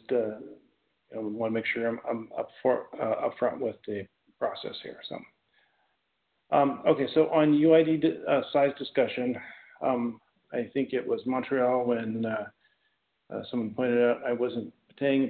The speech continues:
paying attention to the birthday problem. So, uh, now I am, and, um, have, uh, um, done some math and, um, some, uh, thinking about how big U-, U E I Ds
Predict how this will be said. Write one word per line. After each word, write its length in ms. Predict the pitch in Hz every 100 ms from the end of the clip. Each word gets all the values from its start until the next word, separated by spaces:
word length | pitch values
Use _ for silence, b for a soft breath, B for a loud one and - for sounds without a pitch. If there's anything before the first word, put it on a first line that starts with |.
| -
paying 200 | 135 139
attention 340 | 151 143 143
to 80 | 139
the 80 | 117
birthday 300 | 139 139 135
problem. 500 | 131 123 120 139 151 - -
So, 420 | 135 123 120 -
uh, 180 | 123 117
now 220 | 131 131
I 60 | 147
am, 320 | 123 143 151 _ _ _ _ _ -
and, 380 | 131 127 123 123
um, 420 | 123 117 110 113 - B - _ -
have, 280 | 127 120 113
uh, 340 | 117 120 110 110 - _ _ -
um, 140 | 104 104 _ _ _ _
done 280 | 131 123 120 -
some 240 | 120 117
math 380 | 127 127 139 147 - -
and, 440 | 135 120 113 113 113
um, 320 | 110 107 107 _ _ _ _ _ _ _
some, 280 | - 113 - -
uh, 140 | - - _
thinking 340 | 156 143 139 127
about 280 | 123 120
how 360 | 120 123 123 120 135
big 260 | 123 120
U-, 320 | 120 127 120 -
U 260 | 127 139 147
E 180 | 139 127
I 120 | 123
Ds 360 | 123 123 120